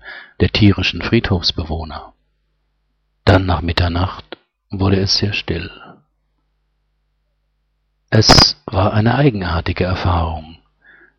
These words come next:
der einzige Lebende unter Tausenden von Toten zu sein, die alle ihr Leben schon hinter sich hatten.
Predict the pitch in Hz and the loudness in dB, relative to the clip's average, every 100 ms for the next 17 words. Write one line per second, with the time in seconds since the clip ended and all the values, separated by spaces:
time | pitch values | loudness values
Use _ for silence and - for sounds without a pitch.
0 | _ _ _ _ 92 - 120 - - 107 | _ _ _ _ -2 2 0 0 2 2
1 | 90 85 82 85 98 101 - _ _ _ | 4 2 2 0 0 0 -4 _ _ _
2 | - 98 90 85 - _ _ _ _ - | -8 -6 -4 -6 -8 _ _ _ _ 4
3 | - 110 110 110 98 101 - 101 98 - | 4 0 -2 -2 -2 -4 -2 -4 -2 0
4 | 131 - 92 98 90 92 95 92 104 101 | 0 -2 -6 -4 -4 -2 -2 0 2 2
5 | 98 - - - - - _ - 110 117 | 2 -4 -16 -16 -18 -20 _ 4 6 8
6 | 107 87 85 82 87 - 101 98 135 139 | 6 4 0 -2 -4 -4 0 0 2 2
7 | 101 90 - - - - - _ _ | 2 0 2 2 -2 -16 -20 _ _